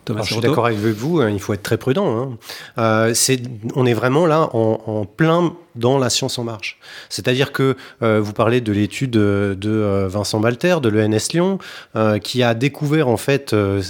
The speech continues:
Speaker 2: via l'étude des isotopes du calcium, qu'on est, qu'il pouvait, lui, mesurer, euh, eh bien, euh, la durée du sevrage et, euh, et de l'allaitement. Ce qui, euh, a, en fonction, après, avec un rapide calcul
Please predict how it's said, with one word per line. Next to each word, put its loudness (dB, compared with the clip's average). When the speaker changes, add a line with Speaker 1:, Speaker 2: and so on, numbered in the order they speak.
Speaker 2:
via 2
l'étude -2
des -2
isotopes 0
du -4
calcium, 2
qu'on 0
est, 2
qu'il -10
pouvait, 0
lui, 0
mesurer, 0
euh, 2
eh -6
bien, 0
euh, 0
la 2
durée 2
du -4
sevrage 0
et, 2
euh, 4
et 2
de 2
l'allaitement. 0
Ce -4
qui, 2
euh, 2
a, 2
en 0
fonction, 2
après, -2
avec 0
un -2
rapide -2
calcul 0